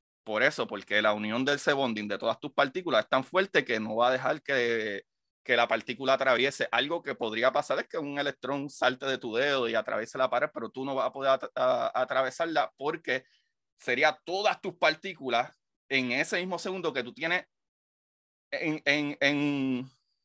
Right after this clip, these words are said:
qué sé yo, en una célula, loco, en una célula hay trillón de átomos, en una célula. O sea, eso serían los trillones de trillones de trillones de ridículo nombre de trillones de átomos, todas tus partículas deciden que quieren saltar al mismo momento, y eso no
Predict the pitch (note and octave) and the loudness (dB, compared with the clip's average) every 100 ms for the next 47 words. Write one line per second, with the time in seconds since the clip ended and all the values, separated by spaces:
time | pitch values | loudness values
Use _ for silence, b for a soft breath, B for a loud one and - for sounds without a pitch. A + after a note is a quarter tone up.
0 | _ _ _ _ _ _ C3 - D#3+ C3+ | _ _ _ _ _ _ -6 2 4 6
1 | C3 D#3 F#3 - F3 D3 A2 G2+ G2+ G2+ | 4 2 0 2 0 2 2 2 0 -4
2 | G#2+ A#2+ D3+ E3+ D#3 C#3 C3 D#3+ - _ | -4 -2 -2 -2 0 4 4 2 -4 _
3 | _ _ - C3+ B2 G2+ D3 C#3 A#2 G#2+ | _ _ -8 -6 -4 0 2 4 4 4
4 | G#2+ F#2+ E2 - _ - B2+ F#3+ E3 B2+ | 4 0 -12 -14 _ -4 0 2 0 0
5 | A2+ G2+ E2+ - _ _ _ _ _ _ | -2 -2 -6 -8 _ _ _ _ _ _
6 | _ - C3 A#2+ C#3 B2+ B2+ C3+ F3+ F3 | _ 2 4 4 2 0 0 2 2 2
7 | E3 C3+ C3 D#3+ F#3 D#3 B2+ C3+ F3 D3+ | -2 -4 0 0 2 0 -2 -4 -2 -2
8 | B2 C3+ E3 F3+ C#3+ C#3+ A2+ A2+ C3+ E3+ | -6 -4 -2 0 -2 -2 -6 -6 -6 -4
9 | E3 E3 E3 D#3 D3+ D#3 D#3+ D#3 D#3 E3 | -4 0 2 2 2 -2 0 0 4 6
10 | E3 C#3+ B2 A#2+ _ B2+ D3 D#3+ D#3+ E3 | 4 2 -4 -6 _ 0 0 0 2 2
11 | D#3+ E3+ E3+ D#3 E3 F#3 F3+ C3 B2 B2 | 2 0 0 0 -6 -4 -2 -2 0 -4
12 | C3 B2+ C3+ C3+ C#3+ C#3 C3+ A#2 G2 G2+ | -2 0 2 2 0 0 0 -2 -4 -8
13 | A#2 C3 A#2 A#2 | -4 -4 -2 -4